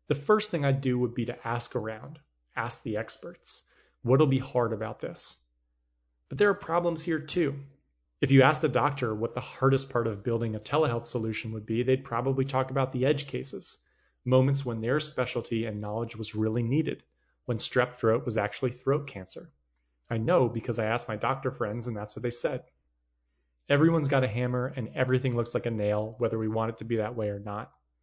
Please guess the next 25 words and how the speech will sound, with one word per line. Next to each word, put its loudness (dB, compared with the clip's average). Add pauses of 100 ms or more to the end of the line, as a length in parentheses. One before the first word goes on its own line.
(120)
So -4
here's 4
an -4
exercise -2
I 2
think -6
can -8
work. -8 (400)
List 2
out 4
the -6
end 2
result. 0 (800)
What's 0
the -6
absolute -2
best 2
case -2
scenario? -6 (920)
Detail 0
that. -6 (360)
Picture -2
the 0
moment. 0 (180)
Picture -2